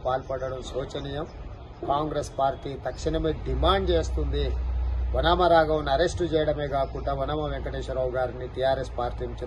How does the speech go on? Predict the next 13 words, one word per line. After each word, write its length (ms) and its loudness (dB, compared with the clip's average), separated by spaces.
తక్షణమే 360 -4
సస్పెండ్ 400 -6
చేసి, 200 -2
దీని 240 2
మీద 140 4
ప్రత్యేక 400 -2
న్యాయ 260 6
విచారణకు 560 2
ఆదేశించాలి, 680 -2
లేదా 200 8
ఒక 100 0
ప్రత్యేకంగా 680 2
ఒక 80 -2